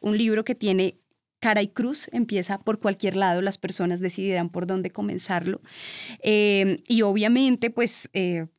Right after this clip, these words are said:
para nosotras que ya llevamos un año en esta construcción, es clarísimo, pero nos encanta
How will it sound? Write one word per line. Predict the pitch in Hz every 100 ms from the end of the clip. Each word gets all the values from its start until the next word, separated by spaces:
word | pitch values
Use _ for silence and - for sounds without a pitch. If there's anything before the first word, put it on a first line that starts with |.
| -
para | 196 190
nosotras | 180 190 180 190
que | - 220
ya | 180
llevamos | 180 180 185 208
un | 214
año | 214 214
en | 214
esta | 208 220
construcción, | - 214 - 190 - - 190 190
es | 180 196
clarísimo, | - 214 220 226 254 269
pero | 262 214
nos | 196 175
encanta | 180 180 180 180 180